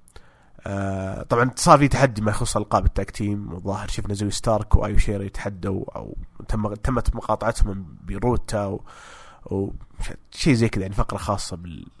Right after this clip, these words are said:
بالتاك تيم النسائي. آم، ايو شيري وزوي ستارك، آم، بيدافعون عن القاب، آه، ضد toxic attraction. راكيل جونزاليس بتحط اللقب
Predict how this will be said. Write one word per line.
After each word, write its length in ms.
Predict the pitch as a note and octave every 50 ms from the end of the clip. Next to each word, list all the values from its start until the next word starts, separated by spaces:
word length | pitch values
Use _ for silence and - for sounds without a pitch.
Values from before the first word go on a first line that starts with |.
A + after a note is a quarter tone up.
| - - - - - - -
بالتاك 280 | - - - C#3+ A2+ -
تيم 160 | - A2+ G2
النسائي. 500 | F#2 F#2 - - A#2 G2 E2 G2+ B2 - - - - - - - - - - - - - - -
آم، 680 | - A2 A2 G#2+ G#2+ A2 G#2+ G#2+ G#2+ G#2 G2+ G#2 - - - - - -
ايو 200 | D3 C#3+ C3+ B2+
شيري 340 | - - C#3 B2+ B2 B2
وزوي 200 | A#2+ A2+ B2+ A#2+
ستارك، 520 | G#2+ - - A#2+ A#2 C3 D3+ - - - - -
آم، 400 | - A2 G#2 G#2 G2+ G2+ G2 - -
بيدافعون 360 | A#2 A#2 A2+ G#2+ G#2+ A#2 A2
عن 100 | G2+ G2
القاب، 400 | G2 G2+ - - A2 G#2+ G#2 - - -
آه، 400 | - G2+ G2 G2 G2 G2 F#2+ F2+
ضد 440 | G2 G2+ G#2 G2 F#2 - - - - -
toxic 320 | - G#2+ - - - -
attraction. 480 | G2+ - - G2+ F#2+ - - - D#3 G#3 - - - - - - - - - - - A#2+
راكيل 280 | A#2+ - - C3 A2
جونزاليس 460 | G#2+ B2+ A#2+ G#2+ A2+ A#2 C3 D3 -
بتحط 520 | - - - - - - - - - - -
اللقب 400 | - G#2 G2+ A2 - - - F3+